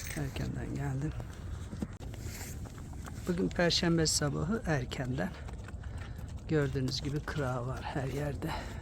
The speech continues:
Çok teşekkür ediyorum ben can dostu Saadet ablama. O yalnız yavruyu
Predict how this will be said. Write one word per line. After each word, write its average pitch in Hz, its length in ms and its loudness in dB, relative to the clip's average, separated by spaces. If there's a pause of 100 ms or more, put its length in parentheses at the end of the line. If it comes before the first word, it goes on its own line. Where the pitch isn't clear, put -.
(880)
Çok - 220 2
teşekkür - 460 2
ediyorum - 380 0
ben 139 120 -2 (1200)
can 139 240 2
dostu - 300 -2
Saadet 139 480 2
ablama. 135 400 2 (840)
O 165 40 4
yalnız 170 520 8
yavruyu 147 520 4